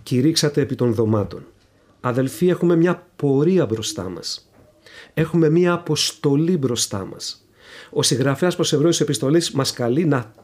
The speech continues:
τρέχουμε με θυπομονής τον προκείμενο εις ημάς αγώνα. Σε αυτή την πορεία μας καλεί να κρατήσουμε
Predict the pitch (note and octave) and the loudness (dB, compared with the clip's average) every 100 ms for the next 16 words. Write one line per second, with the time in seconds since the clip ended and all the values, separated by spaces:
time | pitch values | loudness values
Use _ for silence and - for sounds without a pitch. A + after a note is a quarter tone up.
0 | - C3+ D3 C#3+ D#3+ D#3+ F#3 G#3+ - - | -6 0 2 2 0 2 0 -2 -12 -18
1 | - C3+ F3+ - D#3+ D#3 C#3 A#2 A2+ G2 | -2 0 0 0 -4 -2 0 2 2 0
2 | G2+ A#2 F3+ - - - - A#2+ B2 - | 0 2 0 -2 -8 -8 -6 -2 -2 0
3 | D#3 D3 C#3+ - C3+ C#3+ B2 B2 A2+ E2+ | 2 2 0 0 0 0 0 2 0 -2
4 | - - - - - A#2 G3+ F#3+ D#3+ D3+ | -12 -20 -18 -4 -2 0 0 0 2 2
5 | C3 B2+ C#3+ A3 - _ _ _ C3 C3 | 2 2 2 0 -8 _ _ _ -2 -2
6 | - - - B2+ C3+ F#3 E3+ C#3+ C#3 B2+ | -4 -8 -4 0 2 4 2 0 -2 -2
7 | - D3 - E3+ F3+ | 0 0 2 2 0